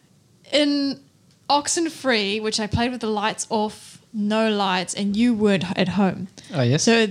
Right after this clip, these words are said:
Speaker 1: the whole house was quiet. I was e-, elbows on my knees playing with my, with my face like this,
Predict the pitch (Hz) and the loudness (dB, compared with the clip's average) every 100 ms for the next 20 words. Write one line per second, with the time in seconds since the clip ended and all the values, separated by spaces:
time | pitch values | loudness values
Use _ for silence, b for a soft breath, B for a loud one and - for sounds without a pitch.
0 | - - 214 185 262 214 208 220 220 202 | -4 -4 -4 2 2 4 2 2 2 0
1 | 190 - 208 190 113 - B B B B | -2 0 2 2 0 -4 B B B B
2 | 381 330 370 339 294 - - _ _ _ | 4 6 8 6 2 -2 -6 _ _ _
3 | _ _ - - 269 254 - _ 254 277 | _ _ -20 -12 -8 -8 -10 _ 0 2
4 | 294 330 262 269 262 247 226 233 240 196 | 2 0 0 0 2 2 2 2 2 2
5 | 196 202 - - _ - - 214 185 180 | -2 -2 -4 -6 _ -8 0 2 2 0
6 | 180 185 - 226 214 208 202 190 - 226 | -2 -4 -10 -2 -2 0 0 -2 -2 0
7 | 226 233 220 226 - 311 370 359 254 196 | 0 2 0 0 -2 0 2 2 0 0
8 | 190 185 185 190 240 208 277 - - | -4 -4 -2 2 4 4 2 2 -4